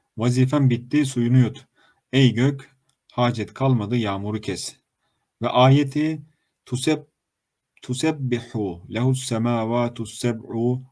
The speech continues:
vel ardu ve men fihinne." Yedi gök ve yer ve onların içindekiler onu tesbih eder. Ve ayeti, "Ma h-, ma halku-, ma halkukum ve la ba'thukum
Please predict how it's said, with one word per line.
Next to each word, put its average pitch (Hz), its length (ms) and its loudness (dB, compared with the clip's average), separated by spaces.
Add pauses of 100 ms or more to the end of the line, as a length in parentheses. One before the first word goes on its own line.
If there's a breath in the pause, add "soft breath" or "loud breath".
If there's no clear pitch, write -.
vel 110 220 -2
ardu 95 680 -4
ve 98 160 -6
men 120 280 -2
fihinne." 104 800 -4 (960)
Yedi 127 260 6
gök 147 340 2
ve 123 80 4
yer 131 480 2
ve 104 80 -10
onların 120 400 2
içindekiler 113 580 0
onu 117 260 -2
tesbih 107 360 -4
eder. 82 360 -8 (640)
Ve 120 80 2
ayeti, 139 680 4 (380 soft breath)
"Ma 135 320 2
h-, - 200 -6 (200)
ma 120 300 0
halku-, 131 640 -2
ma 117 260 -4
halkukum 117 760 -4 (880)
ve 113 140 0
la 120 260 2
ba'thukum 127 800 0